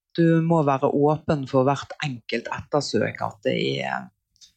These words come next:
ikke nødvendigvis sånn som, eh, som det du gikk dagen før eller,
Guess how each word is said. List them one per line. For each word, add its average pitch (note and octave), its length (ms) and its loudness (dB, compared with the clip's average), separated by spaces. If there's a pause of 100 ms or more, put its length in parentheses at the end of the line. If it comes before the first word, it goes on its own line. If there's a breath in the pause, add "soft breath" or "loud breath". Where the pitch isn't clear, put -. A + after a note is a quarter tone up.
(360 soft breath)
ikke E3+ 200 2
nødvendigvis C#3+ 460 4
sånn C#3 180 2
som, C3 300 -2
eh, B2+ 200 0
som C#3+ 220 -4
det C#3 180 2
du C3 60 2
gikk C3+ 260 2
dagen C3 340 0
før B2+ 300 2
eller, A#2+ 380 -6